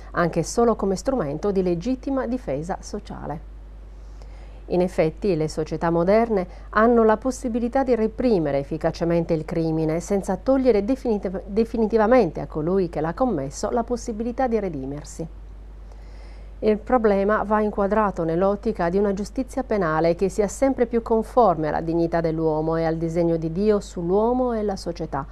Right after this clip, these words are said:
oltre che ad una giustizia penale aperta alla speranza del reinserirsi nella società.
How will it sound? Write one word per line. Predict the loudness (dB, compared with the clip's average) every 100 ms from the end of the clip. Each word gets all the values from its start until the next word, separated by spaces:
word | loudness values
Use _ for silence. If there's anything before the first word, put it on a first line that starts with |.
| -14 -16 -16 -12
oltre | 4 6 8 6 2 2
che | 2
ad | 2 2
una | 2 2
giustizia | 0 -6 -4 -2 -2 -4 -2
penale | 0 2 2 0 0
aperta | 0 2 2 2 2
alla | 4 4
speranza | 2 2 4 4 0 0 -2 2
del | 2 2
reinserirsi | 2 4 4 2 0 -2 -2 -8 -6 -4
nella | 0 2 2 0
società. | -4 -6 -6 -10 -10